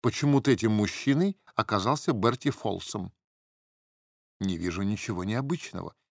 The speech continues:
беспечно отозвался Крейг. «Беда рослых мужчин вроде вас», сурово заметила Элис, «в том, что они никогда не принимают коротышек всерьез».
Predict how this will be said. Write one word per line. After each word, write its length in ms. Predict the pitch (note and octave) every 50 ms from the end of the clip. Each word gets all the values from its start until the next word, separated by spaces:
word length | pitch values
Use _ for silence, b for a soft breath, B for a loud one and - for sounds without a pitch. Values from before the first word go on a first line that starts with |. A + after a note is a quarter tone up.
| _ -
беспечно 680 | - F#2+ G2 - - - - G#2 G#2+ - - - D#3 D3+
отозвался 580 | C3 - G2 E2+ D#2+ E2 E2+ F2 - - G#2+ -
Крейг. 400 | - - - - - - - _ _ _ _ _ _ _ _ _ _ _ -
«Беда 340 | A2 C3+ C#3 C#3 D#3 D#3+ D3
рослых 460 | C#3+ D3 D3 - - D3 C#3+ - -
мужчин 480 | C#3+ C#3 B2+ - - - D3 C3 A#2+
вроде 280 | G#2+ A#2+ C3 B2 A#2 B2+
вас», 400 | B2 C#3 F3+ F3 - - - - _ _ _ _ _ _ _ _
сурово 380 | - - - C3 A2+ A2 G2+ G#2
заметила 560 | F2+ A2+ G#2 G#2+ G#2 F#2+ - G#2+ G2+ G2 - -
Элис, 440 | - A#2 F#2+ F#2 F2+ - - - - _ _ _ _ _ _ _ _
«в 80 | -
том, 160 | - - D#3 C3+
что 160 | - - D#3
они 160 | C#3+ D3 D3+
никогда 520 | D#3 D#3 D3+ - D#3+ C#3+ C3 C3 C#3+ D#3
не 100 | E3+ D#3+
принимают 540 | D3 C#3+ D#3+ D3 C#3 B2 C3 D3 C#3+ C3+ -
коротышек 640 | - - B2+ B2 A2+ - - C#3+ B2+ - C3 G#2+ -
всерьез». 760 | - - - - C3+ A#2 A#2 A2 A#2 G2 E2 - - - -